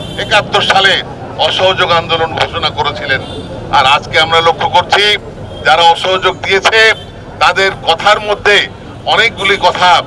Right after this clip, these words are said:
বঙ্গবন্ধু যেভাবে সাতই মার্চে ভাষণ দিয়েছিলেন, সেটারই অনুকরণ তারা করেছে, আমরা লক্ষ্য করেছি।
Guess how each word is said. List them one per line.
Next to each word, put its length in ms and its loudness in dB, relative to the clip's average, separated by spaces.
বঙ্গবন্ধু 540 0
যেভাবে 420 2
সাতই 340 -2
মার্চে 360 -2
ভাষণ 400 0
দিয়েছিলেন, 560 2
সেটারই 320 2
অনুকরণ 540 0
তারা 260 2
করেছে, 560 -4
আমরা 220 -2
লক্ষ্য 280 0
করেছি। 420 -4